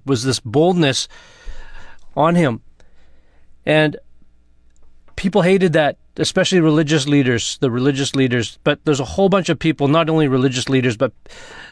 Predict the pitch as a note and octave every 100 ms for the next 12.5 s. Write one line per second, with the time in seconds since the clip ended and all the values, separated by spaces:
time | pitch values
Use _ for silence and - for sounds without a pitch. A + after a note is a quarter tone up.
0 | - - - B2 C3+ F3+ F3+ F#3 D3+ D3
1 | C3+ - C#3+ D3 - B2 G#2+ - A#2+ -
2 | - D#3 D3 - - - - D3+ D3+ -
3 | B2 A#2 C3+ D#3 C#3 D3 C#3 D3 C#3+ B2+
4 | B2 G#2+ C3 D3 D3+ C3 A#2 - D3 C3
5 | A2+ C3+ A2+ B2+ D#3+ - D3 C#3 - D3+
6 | B2+ B2 A2 B2+ - - A#2+ - A#2 C#3+
7 | B2+ B2 - - - A#2 - C3 A2+ -
8 | C3+ C#3 A#2 D#3+ C#3+ E3 E3+ - - -
9 | - - - - - - - - - -
10 | E3 E3 E3 E3 - - - - - -
11 | - - _ _ - - C3 D3+ C#3+ G3
12 | - F#3 F3 D#3+